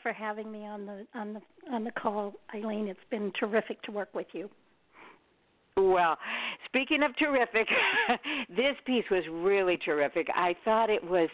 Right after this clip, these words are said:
Speaker 2: especially helpful because it covered, uh, the regular, most of the major health concerns we have as we grow older. And there was general information, some of it I knew, but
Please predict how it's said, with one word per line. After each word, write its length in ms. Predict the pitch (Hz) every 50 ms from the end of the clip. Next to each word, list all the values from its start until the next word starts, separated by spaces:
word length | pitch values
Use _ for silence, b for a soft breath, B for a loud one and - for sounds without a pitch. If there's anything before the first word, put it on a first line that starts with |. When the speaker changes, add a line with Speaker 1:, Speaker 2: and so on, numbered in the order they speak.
| - -
Speaker 2:
especially 640 | 175 - - - - 247 254 262 262 - 262 233
helpful 480 | 208 202 185 156 156 - - 185 180 170 B B B B B B B B
because 260 | - - - 233 202 180
it 100 | 202 196 -
covered, 340 | - 233 240 240 262 233 202 - -
uh, 60 | 196 185 - 180 - - -
the 120 | 185 165
regular, 720 | 170 185 208 226 254 269 262 254 262 233 214 208 196 190
most 320 | 180 196 202 226 233 233 -
of 100 | 208 175
the 240 | 190 175 160 156 - - - - -
major 500 | 202 208 226 247 254 262 254 - 180 165
health 200 | 175 170 151 - -
concerns 400 | - 143 139 - 165 147 143 127 -
we 140 | 156 151 151
have 240 | 156 143 135 127 127
as 120 | 143 131 -
we 120 | 143 147
grow 300 | 135 - 143 135 139 131
older. 320 | - 143 139 143 143 151 147 B B B B B B B B
And 200 | B 214 208 208
there 160 | 190 202 196
was 160 | 185 190 185 175 - - - 180 - -
general 340 | 214 220 254 294 302 285 285 285
information, 640 | 277 277 277 262 247 247 240 240 - 262 247 226 -
some 160 | 240 226 233
of 160 | 240 226 214
it 100 | 233 233
I 120 | 190 208 208
knew, 240 | 202 202 202 196 -
but 140 | 208 196